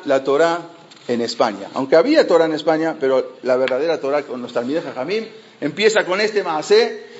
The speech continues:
y de acá vemos cómo Akadosh Baruj Hu tiene todo preparado, y todo lo que hace es para difundir la Torá en los cuatro continentes. ¿Cómo había, cómo no había manera? Akadosh Baruj Hu hizo, preparó todo, que hagan un secuestro y que este lo vendan acá,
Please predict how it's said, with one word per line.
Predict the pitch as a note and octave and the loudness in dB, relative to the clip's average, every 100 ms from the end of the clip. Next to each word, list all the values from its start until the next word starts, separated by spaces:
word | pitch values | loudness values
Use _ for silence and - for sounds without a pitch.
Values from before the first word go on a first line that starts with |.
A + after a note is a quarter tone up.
| - - - | -20 -20 -2
y | |
de | C3 | 0
acá | C#3 F3 | 2 2
vemos | F#3+ F3+ - | 0 -6 -6
cómo | D#3+ D3 | -4 -2
Akadosh | C#3 D3 | -4 -4
Baruj | C#3 B2 B2 | -4 -6 -2
Hu | E3+ F3 - - - _ _ - | -2 -2 -10 -20 -20 _ _ -8
tiene | C#3+ C3 - | -6 -6 -2
todo | G#3+ G#3+ G3+ G3 | 2 2 0 -4
preparado, | D3+ C#3 C3+ C#3 E3 D#3+ D#3 - - - _ | -4 -2 -2 0 0 0 -2 -4 -18 -20 _
y | - | -18
todo | D#3 G#3 G#3+ | -4 0 2
lo | G3 F3+ | 0 2
que | F#3+ | 2
hace | G#3+ A3 A3 A3 G#3 | 2 4 6 6 2
es | G#3 | 0
para | G#3 F#3 F#3+ G3 - - | 0 0 0 -2 -8 -14
difundir | D#3+ F3 F#3 F#3 A#3 A#3+ | -8 -6 -6 -4 -2 4
la | A3 | 4
Torá | G#3+ G#3 A#3+ C4+ C4+ - - - | 6 4 4 4 0 -10 -20 -14
en | - D#3 | -8 -4
los | D#3+ D#3 - - _ - - - - | -4 -4 -16 -20 _ -20 -18 -18 2
cuatro | G3 F3 D3+ | 2 4 -2
continentes. | D3 C3+ B2+ A2 - - - - _ - - - | -4 -4 -6 -8 -8 -8 -8 -18 _ -20 -20 0
¿Cómo | A#3+ C4+ | 2 4
había, | C4+ B3+ G#3+ | 2 0 0
cómo | A#3+ A#3 | -4 -4
no | A3+ | -4
había | B3+ C4+ | -2 -2
manera? | G#3+ G3 D#3+ | 0 -2 -2
Akadosh | C3+ D3+ C#3+ | -2 -4 -2
Baruj | D3 F3 | -2 -2
Hu | E3+ D#3+ | -2 -4
hizo, | D#3+ B2+ A#2+ | -4 -4 -4
preparó | - B2 B2+ D3+ C#3+ | -4 -2 0 0 0
todo, | D#3 D#3 | -2 -2
que | A#2+ | -4
hagan | C3+ C3+ | -4 -4
un | B2+ | -6
secuestro | G#2+ A#2+ E3+ - | -10 -8 -8 -6
y | D3+ | -8
que | B2+ C#3 | -6 -6
este | D3 | -4
lo | C3 | -6
vendan | C3 C3 | -6 -8
acá, | A2+ A#2 E3+ - | -8 -2 -2 -2